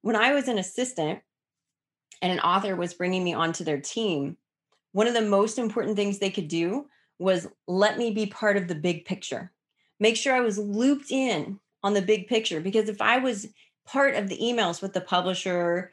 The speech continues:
with the cover artist, with the promo team, I could see things that I could take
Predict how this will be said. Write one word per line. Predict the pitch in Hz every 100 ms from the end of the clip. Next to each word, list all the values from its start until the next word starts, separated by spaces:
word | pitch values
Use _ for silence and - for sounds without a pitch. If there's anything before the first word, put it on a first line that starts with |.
| _ _
with | - 180
the | 185
cover | - 180 185
artist, | - 175 170 170 175 175 - - _ _
with | 185 185
the |
promo | 180 - 202 202 185 180
team, | - 196 175 175 170 - _ _ _ _ _ _ _ _ _
I | 185 262
could | 254 285 196
see | - - 285 285
things | 277 277 285 320 359 -
that | 208 214 -
I | 202 220
could | 247 196
take | - 233 226